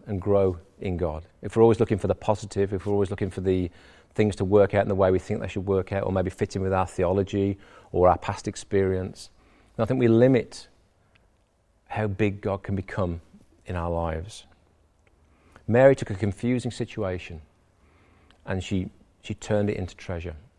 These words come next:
She took it into her heart. And we can look back now and read that passage with hindsight and say it's obvious what Jesus was doing. But for Mary, it would have been a difficult and confusing situation. But she chose to believe God was at work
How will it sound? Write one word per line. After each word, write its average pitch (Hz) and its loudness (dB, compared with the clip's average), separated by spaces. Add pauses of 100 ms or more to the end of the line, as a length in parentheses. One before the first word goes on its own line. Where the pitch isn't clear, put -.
(340)
She 101 -8
took 98 -2
it 101 6
into 101 -2
her 92 -4
heart. 85 -10 (380)
And 107 2
we 139 6
can 127 4
look 127 4
back 117 4
now 104 4
and 101 2
read 110 4
that 104 0
passage 101 -6
with 87 -6
hindsight 98 -2
and - -10
say 92 -2
it's - -4
obvious 98 0
what - -8
Jesus 87 -4
was 95 -14
doing. 82 -8 (380)
But 95 -6
for 107 2
Mary, 113 4 (340)
it 113 -4
would 113 2
have 101 0
been 101 6
a 98 2
difficult 104 -4
and 104 -6
confusing 95 -6
situation. 90 -10 (760)
But - -8
she 107 -4
chose 113 2
to - -2
believe 90 0 (400)
God 92 2
was 87 -6
at - -8
work 87 -4